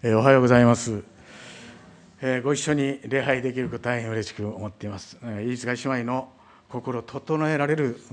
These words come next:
総額を通してメッセージできること、大変特権のようにも思います。さて、今日は、「あなたの人生を動かすのは誰か」という題をつけましたが、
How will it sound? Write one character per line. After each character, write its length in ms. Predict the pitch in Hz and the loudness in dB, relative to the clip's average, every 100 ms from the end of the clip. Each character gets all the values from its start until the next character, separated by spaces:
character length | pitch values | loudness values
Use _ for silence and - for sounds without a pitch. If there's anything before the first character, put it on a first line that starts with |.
| 104 | -10
総 200 | - 117 | -2 0
額 240 | 117 113 | 0 0
を 80 | 110 | 0
通 160 | 107 143 | 2 0
し 120 | - | 0
て 220 | 104 101 - 120 | -6 -8 -8 -4
メ 80 | |
ッ 20 | 120 | -4
セ 120 | 104 | -4
ー 20 | |
ジ 120 | 107 | -6
で 140 | 101 113 | -6 -6
き 80 | |
る 80 | 110 | -6
こ 80 | 113 | -8
と、 60 | - | -10
大 140 | 110 | -10
変 240 | 113 104 101 - - | -8 -10 -12 -20 -14
特 160 | 117 120 | -12 -10
権 160 | 117 | -10
の 80 | 113 | -10
よ 80 | 117 | -12
う 60 | 104 110 | -14 -10
に 140 | 139 | -8
も 160 | 123 113 | -8 -6
思 160 | 127 | -6
い 40 | 120 | -6
ま 120 | 107 | -10
す。 160 | - _ _ - - - - - - _ | -16 _ _ -20 -20 -20 -20 -20 -20 _
さ 180 | - 151 | -4 -2
て、 340 | 139 123 120 _ _ _ | 0 -2 -6 _ _ _
今 200 | - 160 | -4 0
日 20 | 151 | 4
は、 480 | 143 123 107 - - _ _ _ _ _ - | 4 2 -2 -8 -20 _ _ _ _ _ -4
「あ 120 | 135 | 0
な 140 | 214 | 2
た 160 | 240 226 | 2 0
の 140 | 190 | 0
人 200 | 143 220 196 | 0 -2 -2
生 180 | 175 156 | 0 0
を 100 | 143 | 0
動 120 | 175 | 0
か 160 | 196 | -2
す 120 | 196 175 | 0 2
の 80 | |
は 120 | 143 107 | 2 0
誰 300 | 131 185 208 | 2 2 2
か」 180 | 165 135 | 0 0
と 140 | 127 | -4
い 100 | 120 | -6
う 40 | 117 | -4
題 240 | 113 113 | -6 -6
を 80 | 110 | -12
つ 100 | - | -14
け 140 | 113 | -12
ま 120 | 110 | -10
し 100 | 104 | -12
た 120 | - 98 | -14 -10
が、 300 | 113 110 | -8 -8